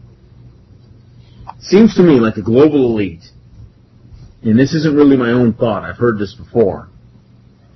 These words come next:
is they wanna, hum-, uh, mix all the races. By mixing all the races, you,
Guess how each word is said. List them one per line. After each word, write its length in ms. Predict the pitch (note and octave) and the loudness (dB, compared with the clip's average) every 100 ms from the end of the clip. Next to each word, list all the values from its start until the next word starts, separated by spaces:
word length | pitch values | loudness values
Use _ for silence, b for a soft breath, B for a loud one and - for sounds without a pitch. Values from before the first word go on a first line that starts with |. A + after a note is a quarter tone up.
| - - _ _ - - - - - _ _ - | -20 -20 _ _ -20 -20 -20 -20 -20 _ _ -16
is 100 | G#2+ | -2
they 280 | A#2+ G2+ - - _ _ - - - - - | -2 -2 -10 -20 _ _ -20 -20 -20 -20 -8
wanna, 320 | A#2 D#3+ E3 | -4 0 0
hum-, 400 | B2 A#2 G#2 G#2+ - | 0 0 0 -2 -6
uh, 600 | A#2+ G#2 G2 F#2+ F#2+ F#2+ - _ _ - - - _ - - _ _ _ _ - - - | -6 -6 -6 -8 -10 -12 -14 _ _ -20 -20 -20 _ -20 -20 _ _ _ _ -20 -20 -4
mix 720 | A#2 C#3+ A2+ - - - - - - - _ _ _ _ _ - - _ _ - - _ _ - | 2 2 2 -6 -14 -14 -18 -20 -20 -20 _ _ _ _ _ -20 -20 _ _ -20 -20 _ _ -8
all 200 | A2 A#2+ | -2 0
the 120 | G#2 | 0
races. 720 | G2+ G#2+ G2+ - - - - - - - _ - _ - - - _ - | 2 0 0 -6 -18 -18 -18 -18 -20 -20 _ -20 _ -20 -20 -20 _ -4
By 80 | G2+ | 2
mixing 360 | D3 D#3+ D3+ | 2 2 0
all 140 | C#3 C3 | 0 0
the 80 | |
races, 480 | A#2+ B2+ B2 - A#2 | 4 4 2 -2 -6
you, 240 | G2 F#2 | -6 -10